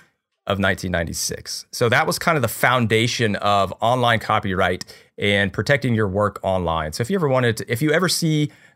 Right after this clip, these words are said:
the, uh, abbreviation D M C A, that's what that stands for. So you'll hear, like, a D M C A takedown request or something like that. That's the Digital Millennium Copyright Act. Uh, and, and basically what that does is it just protects,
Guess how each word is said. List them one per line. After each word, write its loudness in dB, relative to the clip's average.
the, 2
uh, 2
abbreviation 2
D 2
M 4
C 2
A, 6
that's 2
what 0
that 2
stands 0
for. -6
So -4
you'll 2
hear, 2
like, 2
a 2
D 2
M 2
C 0
A 2
takedown 0
request 0
or -6
something -2
like 0
that. 0
That's 2
the 0
Digital 2
Millennium 2
Copyright -2
Act. -4
Uh, 0
and, 0
and 0
basically 2
what 0
that 2
does 4
is -2
it -2
just -6
protects, 0